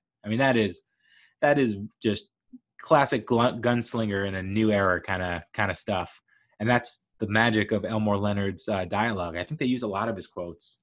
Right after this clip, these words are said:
and he's kind of pitted against, uh, his old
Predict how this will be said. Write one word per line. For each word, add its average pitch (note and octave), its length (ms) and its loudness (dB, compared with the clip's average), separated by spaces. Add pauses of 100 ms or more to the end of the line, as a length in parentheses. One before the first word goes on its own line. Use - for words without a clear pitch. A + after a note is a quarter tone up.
and F#2+ 440 -6 (480)
he's C3+ 140 2
kind C#3 160 0
of - 100 -8
pitted B2+ 240 4
against, A2+ 580 0 (400)
uh, F#2 440 0 (180)
his G#2+ 460 0 (320)
old A2+ 640 4